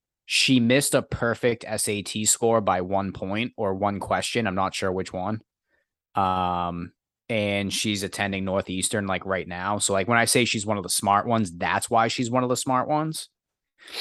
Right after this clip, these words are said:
<clears throat> So she said that. She goes, "Oh, I got a peanut butter and jelly from there." I, I look her dead in the eyes. I go, "What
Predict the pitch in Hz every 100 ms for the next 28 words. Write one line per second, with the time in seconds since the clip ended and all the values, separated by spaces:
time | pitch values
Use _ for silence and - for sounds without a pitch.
0 | - - _ _ _ - 180 143 95 -
1 | _ _ _ _ _ _ - - 120 104
2 | 98 92 - _ _ _ - - 113 -
3 | 185 208 104 80 - 113 127 127 123 131
4 | 120 113 98 107 120 - 92 85 87 87
5 | 104 98 107 127 104 90 - 107 107 101
6 | 98 98 82 82 78 85 92 117